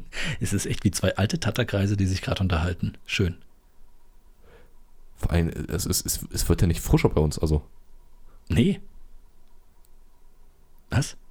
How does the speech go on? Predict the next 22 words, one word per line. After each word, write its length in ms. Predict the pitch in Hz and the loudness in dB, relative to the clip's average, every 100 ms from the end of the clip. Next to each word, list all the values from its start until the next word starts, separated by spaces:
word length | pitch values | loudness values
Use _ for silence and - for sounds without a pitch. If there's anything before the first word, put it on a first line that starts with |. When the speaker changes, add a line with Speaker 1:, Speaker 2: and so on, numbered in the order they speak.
| - - - | -12 -10 -4
Speaker 2:
Naja, 260 | 76 80 | 0 4
wir 80 | 85 | 4
werden 160 | 80 87 | 6 6
ja 100 | 87 | 6
älter, 180 | 107 95 | 4 6
meine 180 | 73 | 4
ich. 120 | 73 - | 2 0
Also 120 | 80 76 | 2 4
wir 140 | 80 | 8
werden 20 | |
Speaker 1:
Ach, 80 | 85 | 8
oh 60 | 120 | 8
Speaker 2:
ja, 60 | |
Speaker 1:
mein 160 | 110 101 | 6 6
Gott. 200 | 90 92 | 4 6
Speaker 2:
wir 120 | 90 | 6
werden 160 | 87 95 | 8 6
ja, 60 | 90 - - - - | 4 -2 -14 -14 -12
es 180 | - - | -8 -4
wird 160 | - - - - - - | 2 2 0 -6 -12 0
Speaker 1:
Was, 140 | 107 - - | 0 0 -2
was, 200 | 117 | -2